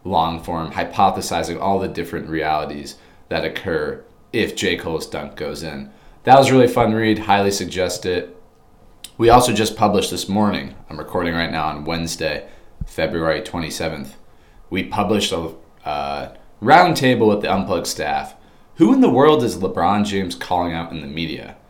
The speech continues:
He's been very vague on purpose, so is he actually calling out the young players on the Lakers? Or is he calling out SoundCloud rappers? Or is he calling out the high school, uh, where his son Bronny might be going? Or,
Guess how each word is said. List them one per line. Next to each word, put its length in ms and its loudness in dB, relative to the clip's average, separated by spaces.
He's 140 -6
been 180 4
very 240 6
vague 320 4
on 200 -2
purpose, 440 -4
so 240 -4
is 240 -6
he 180 -4
actually 380 0
calling 320 0
out 160 -2
the 80 -4
young 180 0
players 260 -4
on 80 -6
the 60 -6
Lakers? 420 -6
Or 60 -4
is 80 0
he 80 0
calling 300 2
out 80 -2
SoundCloud 680 0
rappers? 600 -10
Or 100 0
is 80 0
he 80 -2
calling 400 2
out 320 -2
the 120 -2
high 180 -2
school, 560 -4
uh, 360 0
where 260 0
his 280 -4
son 420 -4
Bronny 360 0
might 200 -10
be 120 -12
going? 400 -12
Or, 460 0